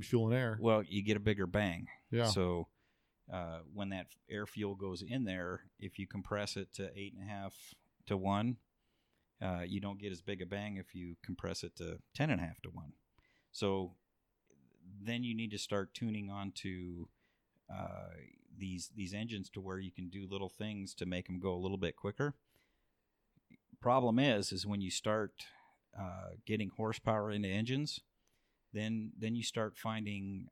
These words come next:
Speaker 2: uh, horsepower always finds weaknesses.
Speaker 1: Mm-hmm.
Speaker 2: So then you need to make sure that your rods are good, your cam is not a cast cam. We run, uh, uh, chromoly, uh,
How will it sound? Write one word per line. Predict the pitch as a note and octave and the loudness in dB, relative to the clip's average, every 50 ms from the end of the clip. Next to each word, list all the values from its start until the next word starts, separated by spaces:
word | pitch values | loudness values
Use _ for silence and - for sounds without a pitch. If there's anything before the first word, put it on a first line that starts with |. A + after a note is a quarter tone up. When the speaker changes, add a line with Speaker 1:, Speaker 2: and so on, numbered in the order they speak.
| - | -8
Speaker 2:
uh, | F2+ F2+ F2 F2+ - | -6 -6 -6 -6 -2
horsepower | - A2 A2 - - - A2 A2 G#2 - | 0 0 0 0 0 2 2 2 2 2
always | - G2+ G2+ G2 G2 | 0 -2 -2 -2 -4
finds | - - G2+ F#2+ F2+ F2 F2+ | -2 -2 -2 -2 -2 0 2
weaknesses. | F#2+ F#2+ G2 - E2+ - - - - - - - _ - | 4 4 4 4 0 -2 -2 -4 -6 -8 -10 -10 _ -2
Speaker 1:
Mm-hmm. | A#2+ G2+ G2 G#2+ G#2+ A#2 C3 | 0 0 2 2 0 0 -2
Speaker 2:
So | - - - G2+ F#2+ F#2+ F#2 F2+ - _ _ _ _ _ _ _ _ _ _ _ - D#2+ | -2 0 2 4 4 2 2 -2 -6 _ _ _ _ _ _ _ _ _ _ _ -10 -6
then | G#2 G#2 A2 A2 | -4 -2 0 0
you | G#2 G#2 | 0 0
need | G#2+ G#2 G#2+ G2+ | 0 0 -2 -2
to | - G2+ F#2 F#2 | -2 -4 -2 -2
make | G2 G2 F#2+ - | -2 -2 -2 -4
sure | - - G2+ G2 F#2+ | -4 -4 -2 -2 -2
that | F#2 F#2 F2 E2 - _ _ _ _ | 0 0 -2 -2 -4 _ _ _ _
your | - F2+ F2 F2 | -8 -6 -4 -4
rods | E2+ F2+ F#2+ F#2 F#2+ F#2+ F2 F#2+ | -2 -2 0 0 0 0 -2 -4
are | F#2+ | -4
good, | F2+ F#2 F2+ F2+ F2+ F2+ F2 F2 F2 | -4 -2 -2 -2 -2 -4 -4 -6 -10
your | E2+ E2 | -12 -14
cam | - - - F#2 F#2 F#2 F#2 F#2 F#2+ F#2+ F#2 - - - _ _ _ _ _ - | -10 -6 -4 -2 0 0 2 2 0 0 -2 -4 -10 -16 _ _ _ _ _ -10
is | F#2 E2+ E2 | -8 -6 -4
not | F2+ F2+ F2+ | -4 -4 -4
a | F2 | -4
cast | - - F#2 F#2 F#2 F2+ - - | -4 -4 -4 -4 -2 -4 -4 -4
cam. | - F#2+ F#2 F#2 F#2 F2+ F#2 | -4 -2 0 0 0 0 0
We | F2+ F2+ F2+ | 0 -2 -2
run, | F2 F2 E2+ E2+ E2+ F2 E2+ E2 E2+ E2+ - _ _ _ _ _ _ _ _ _ F2 | -2 -2 -4 -6 -6 -8 -8 -10 -10 -12 -14 _ _ _ _ _ _ _ _ _ -10
uh, | E2+ E2 D#2+ D#2 D#2 D#2 E2 F2 - _ _ _ _ _ _ _ - | -10 -8 -8 -8 -10 -10 -12 -12 -14 _ _ _ _ _ _ _ -16
uh, | E2+ E2+ F2+ - - | -14 -14 -14 -10 -6
chromoly, | - G2+ F#2 F#2 F2+ F2 F2 F2 F2 E2+ D#2+ - _ _ _ _ _ _ _ _ _ _ _ _ _ _ _ - | -4 -2 0 0 0 0 0 -2 -2 -2 -4 -8 _ _ _ _ _ _ _ _ _ _ _ _ _ _ _ -10
uh, | F#2+ F#2 F2+ F2+ F#2 - - | -10 -8 -8 -10 -10 -12 -14